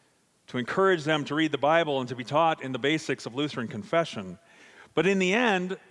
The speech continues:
while these things are important,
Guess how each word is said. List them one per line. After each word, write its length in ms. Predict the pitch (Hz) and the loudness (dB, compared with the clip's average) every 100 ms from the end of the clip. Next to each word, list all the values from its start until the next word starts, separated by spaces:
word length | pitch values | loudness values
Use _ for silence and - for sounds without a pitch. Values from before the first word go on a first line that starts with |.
| _ _ _ _ | _ _ _ _
while 260 | 117 175 214 | 2 4 4
these 180 | 220 180 | 2 0
things 400 | - 185 175 156 | 0 0 0 -2
are 420 | - 165 165 151 135 - - - | 2 4 4 2 -4 -20 -18 -6
important, 800 | 143 117 - 262 156 107 117 | -6 -4 0 0 -2 -8 -10